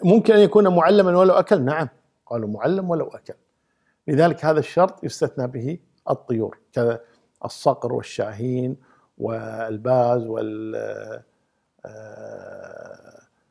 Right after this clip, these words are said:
العقاب والنسر، هذه كلها الطيور هذه يكون ولو أكلت ما يضر. ليش؟ معلمة. فالعبرة إذن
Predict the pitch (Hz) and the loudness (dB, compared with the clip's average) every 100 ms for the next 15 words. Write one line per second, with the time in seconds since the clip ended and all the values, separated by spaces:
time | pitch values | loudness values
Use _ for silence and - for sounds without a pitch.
0 | _ _ 117 113 110 135 127 120 120 117 | _ _ -12 -10 -2 0 0 -4 -8 -12
1 | 110 - 135 139 131 123 117 190 196 - | -12 -12 -4 -4 -2 -6 -2 -2 -2 -4
2 | 190 160 156 185 190 160 170 175 233 285 | -2 -2 0 2 4 4 4 4 0 -2
3 | _ _ _ - - 202 175 180 165 - | _ _ _ -12 -8 -8 -4 0 0 0
4 | 147 190 180 - 120 107 - 160 170 _ | -4 -8 -8 -8 -8 -8 0 0 0 _
5 | _ - 107 107 92 - _ _ _ _ | _ -8 -6 -6 -10 -20 _ _ _ _
6 | _ _ _ 170 175 254 240 247 247 269 | _ _ _ 4 6 6 6 6 6 4